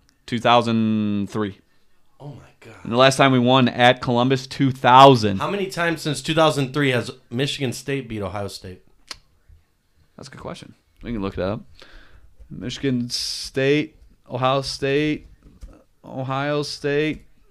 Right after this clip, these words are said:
Speaker 1: football history. There it is. Gotta love the internet. All right, let's see. Winsipedia. All right, yeah, we're gonna use Wikipedia. I know it's kind of a bullshit source, but you know what? I th-, I would think for football games they would be kinda accurate.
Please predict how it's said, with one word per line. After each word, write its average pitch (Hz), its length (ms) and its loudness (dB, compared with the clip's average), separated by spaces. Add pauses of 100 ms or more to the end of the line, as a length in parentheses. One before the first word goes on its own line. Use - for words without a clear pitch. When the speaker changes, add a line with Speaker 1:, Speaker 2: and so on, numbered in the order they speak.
(300)
Speaker 1:
football 147 760 2 (540)
history. 123 460 -2
There 233 260 12
it 220 60 10
is. 254 280 8 (680)
Gotta 185 200 4
love 151 160 6
the 127 120 2
internet. 107 440 -2
All 127 60 -6
right, 113 180 0
let's 107 160 -4
see. 98 160 -10 (640)
Winsipedia. 123 960 -4 (400)
All 110 320 4
right, - 100 -4
yeah, 113 200 -2
we're 110 120 0
gonna 110 140 -4
use 107 260 -4
Wikipedia. 101 520 -4
I 98 100 -2
know 98 160 -2
it's 98 120 -8
kind 98 180 -6
of 98 60 -4
a 95 60 -6
bullshit 98 400 -8
source, 95 380 -10
but 95 200 -10
you 107 80 -8
know 107 120 -8
what? 98 180 -8 (640)
I 131 140 2
th-, - 160 -6
I 156 80 0
would 147 140 2
think 147 180 0
for 120 140 0
football 135 420 0
games 135 360 -2
they 120 100 -2
would 110 140 -4
be 110 100 -4
kinda 107 340 0
accurate. 98 600 -4